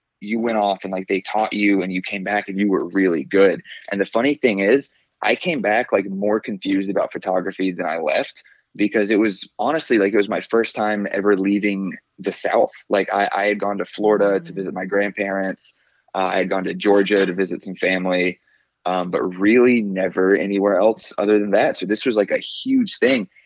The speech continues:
Speaker 1: And just the amount of, like, new things I was processing, every single thing they were telling me just went, like, in one ear and out the other 'cause I was just so,
Speaker 2: Sure.
Speaker 1: like, awestruck the entire time.
Speaker 2: That's a lot,
Speaker 1: Um,
Speaker 2: I can imagine. Like,
Speaker 1: Oh,
Speaker 2: especially
Speaker 1: yeah.
Speaker 2: being away.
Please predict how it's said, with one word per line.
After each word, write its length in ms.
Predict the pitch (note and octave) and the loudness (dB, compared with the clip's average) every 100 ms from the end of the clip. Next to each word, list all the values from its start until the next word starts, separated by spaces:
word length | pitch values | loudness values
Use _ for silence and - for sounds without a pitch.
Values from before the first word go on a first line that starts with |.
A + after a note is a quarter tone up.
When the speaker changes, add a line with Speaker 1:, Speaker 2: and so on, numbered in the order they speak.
| _ - | _ -8
Speaker 1:
And 120 | G#2 | -2
just 200 | A2+ G#2 | -2 0
the 160 | A2 G#2+ | 2 2
amount 440 | G2 G2 A#2+ - | 2 0 0 0
of, 120 | G#2 G2 | 0 2
like, 220 | F#2+ - | 2 0
new 380 | F#2+ F#2+ G#2 A2+ | -6 0 2 2
things 400 | - F#2+ G#2+ G#2+ | 0 -2 0 2
I 80 | F#2 | 2
was 140 | D#2+ | 0
processing, 720 | - F#2+ F#2+ - - D#3 D#3 - - _ _ | 0 -2 0 0 0 -2 -4 -8 -20 _ _
every 360 | A2+ A2 C3+ B2 | 0 2 2 2
single 400 | - B2 A#2 A2+ | 0 2 2 2
thing 340 | - A2 G#2+ | 0 0 2
they 120 | G2+ | 2
were 80 | F#2+ | 2
telling 320 | - G2+ A2 | 2 2 4
me 100 | A#2 G#2+ | 2 -2
just 160 | F2+ | -4
went, 140 | F2 D2 | -6 -2
like, 200 | F#2+ - - | -4 -4 -4
in 220 | A2 G#2 | -2 0
one 140 | G2+ | 0
ear 160 | G2+ F#2+ | 2 0
and 80 | F2+ | 0
out 200 | F#2+ F#2+ | -2 -2
the 120 | G2 | 0
other 220 | F#2 E2+ D2 | 0 0 -2
'cause 140 | F#2+ | 0
I 40 | F#2 | 0
was 120 | F#2 | 0
just 200 | - F3+ | -2 0
so, 180 | F#2+ F#2 | 2 4
Speaker 2:
Sure. 20 | |
Speaker 1:
like, 220 | F#2 F2 - | 2 0 -2
awestruck 600 | F#2 E2+ - - E2 - | 0 0 -2 -2 -2 0
the 100 | - E2 | -4 -4
entire 340 | - E2 D2 | -4 -2 -2
time. 260 | - D#2+ - - | -4 -8 -10 -6
Speaker 2:
That's 280 | A3+ B3+ - | -2 -2 -2
a 140 | G#4+ | -4
lot, 380 | A3+ F#3 F#3+ D3 | 0 2 2 0
Speaker 1:
Um, 0 | |
Speaker 2:
I 120 | G3+ | -4
can 140 | - | -8
imagine. 600 | F#3+ F3 E3+ F3 E3 E3 - | -10 -8 -8 -8 -12 -12 -8
Like, 220 | F#3+ D#3 - | -8 -6 2
Speaker 1:
Oh, 180 | - | 6
Speaker 2:
especially 180 | D3 - | 6 4
Speaker 1:
yeah. 120 | A3 | 2
Speaker 2:
being 180 | A3+ A3 | 2 0
away. 600 | G3+ G3+ G3 G3 F#3 F3 | -2 -2 -2 -2 -4 -8